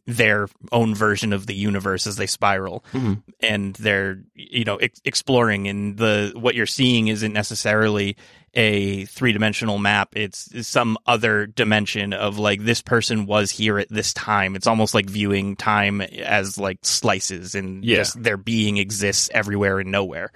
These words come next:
Speaker 2: Yeah, yeah, yeah.
Speaker 1: Um, and that's what you start realizing, that all these lights that you're watching on is kind of the, like, cosmic dance of the universe. And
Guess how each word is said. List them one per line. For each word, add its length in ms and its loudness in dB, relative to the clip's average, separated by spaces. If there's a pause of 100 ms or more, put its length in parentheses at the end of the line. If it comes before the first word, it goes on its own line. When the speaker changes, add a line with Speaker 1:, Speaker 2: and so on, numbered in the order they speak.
(120)
Speaker 2:
Yeah, 200 0 (100)
yeah, 100 -6
yeah. 280 4
Speaker 1:
Um, 200 -6 (220)
and 340 2
that's 160 2
what 100 2
you 100 0
start 200 0
realizing, 400 4
that 80 0
all 100 4
these 180 -4
lights 220 -2
that 80 -2
you're 140 -2
watching 360 0
on 120 -4
is 100 -8
kind 200 -4
of 140 -6
the, 120 -4
like, 160 -4
cosmic 480 -2 (140)
dance 400 -2
of 440 -4
the 160 -2
universe. 680 -4 (160)
And 420 0